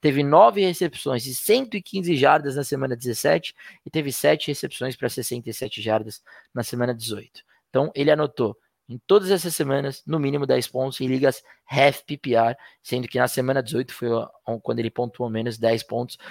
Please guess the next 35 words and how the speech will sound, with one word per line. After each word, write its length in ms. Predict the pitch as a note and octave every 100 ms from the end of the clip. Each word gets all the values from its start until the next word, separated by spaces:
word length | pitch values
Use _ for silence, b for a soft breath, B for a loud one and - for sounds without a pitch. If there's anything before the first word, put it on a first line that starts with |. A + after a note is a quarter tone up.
| B
Se 180 | - D3
não, 160 | C3+ C#3
se 60 |
você 180 | C3 D3
pegar 220 | - C3
a 20 |
semana 300 | A#2 A2+ A#2
treze, 260 | A#2 D#3+ D#3+
quatorze, 340 | D3 C3 B2+
quinze, 320 | A#2+ - A#2 A2+
seis 220 | G#2+ A2+
e 80 | C3
sete, 260 | C#3+ C3
ele 60 | C3+
anotou 260 | C3+ C#3
pelo 240 | - D3 D3
menos 220 | C3+ C3
quinze 260 | - B2 B2
pontos 380 | - A#2+ B2+ - B B B
em 100 | D3
todas 240 | C#3+ D3 C3+
as 80 |
semanas. 460 | C#3 C3 G2+ G2 - b b -
Com 140 | D3
a 20 |
lesão 340 | D#3 D#3 C#3 G3+
do 80 |
Dallas 320 | F#3+ F3 E3 C3
Goedert, 380 | C3+ C3+ C#3 C3+
o 60 |
Devontae 380 | B2+ B2+ C#3+ D3
Smith 260 | B2 C3+ C3
se 160 | -
torna 420 | C3 B2+ B2 B2+ -
um 100 | C#3+